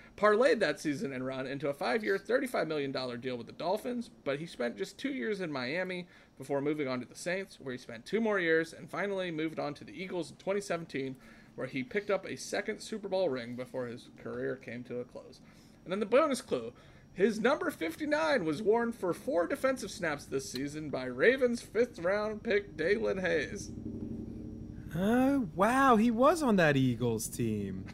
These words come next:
Speaker 2: <laughs> I d-, you know, I thought this guy had a better career than what you mentioned. Now I know the fifty-nine did it for me.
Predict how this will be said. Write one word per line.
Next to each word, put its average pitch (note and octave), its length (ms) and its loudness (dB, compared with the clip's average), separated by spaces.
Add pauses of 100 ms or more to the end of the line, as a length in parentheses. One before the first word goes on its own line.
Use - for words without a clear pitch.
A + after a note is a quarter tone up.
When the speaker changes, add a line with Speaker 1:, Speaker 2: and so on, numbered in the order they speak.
(340)
Speaker 2:
<laughs> - 400 -8
I D#4 140 8
d-, C4 120 0 (200)
you G#3 80 6
know, D4 280 12
I B3+ 160 8
thought C4+ 280 8
this C4 200 2
guy A3 240 4
had G3+ 120 4
a F#3+ 40 2
better F3+ 320 6
career D#3+ 480 2 (100)
than B2+ 100 -2
what C3 160 2
you C3+ 100 2
mentioned. A2 520 -4
Now D3+ 180 6
I F3 80 8
know F3 140 4
the D#3 80 6
fifty-nine F3 720 4 (140)
did C3 160 2
it G#2+ 140 -2
for G2+ 160 -10
me. F#2 120 -10